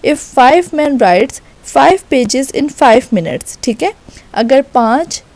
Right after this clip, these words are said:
men जो हैं वो पाँच pages write करते हैं पाँच minute में, मतलब कि एक man जो है वो एक मिनट, एक minute में एक ही पेज write कर रहा है ना?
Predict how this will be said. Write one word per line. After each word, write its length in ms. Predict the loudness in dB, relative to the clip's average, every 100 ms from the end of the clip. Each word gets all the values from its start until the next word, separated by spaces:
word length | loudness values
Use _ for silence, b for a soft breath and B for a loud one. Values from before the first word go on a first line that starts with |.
| -8
men 340 | 0 2 2 0
जो 140 | 0
हैं 300 | 0 0 -2
वो 160 | -2 -4 -2
पाँच 280 | -2 0 -2
pages 380 | -2 -4 -4 -4
write 240 | -2 -2 -2
करते 300 | -8 -6 -4
हैं 160 | -4 -4
पाँच 320 | -6 -4 -6 -4
minute 220 | -4 -4
में, 100 | -4
मतलब 260 | -4 -4 -6
कि 200 | -6 -8 _
एक 200 | 0 0
man 200 | -2 -4 -2
जो 120 | -2
है 200 | -2 -2
वो 120 | -4 -2
एक 180 | -2 -2
मिनट, 280 | -6 -4 -6 B B B B
एक 120 | -2
minute 240 | 0 0
में 120 | -2 -4
एक 260 | -4 -4
ही 40 | -4
पेज 300 | -2 -2 0
write 240 | -2 -2
कर 140 | -4 -2
रहा 100 | -2
है 80 | -2
ना? 160 | -6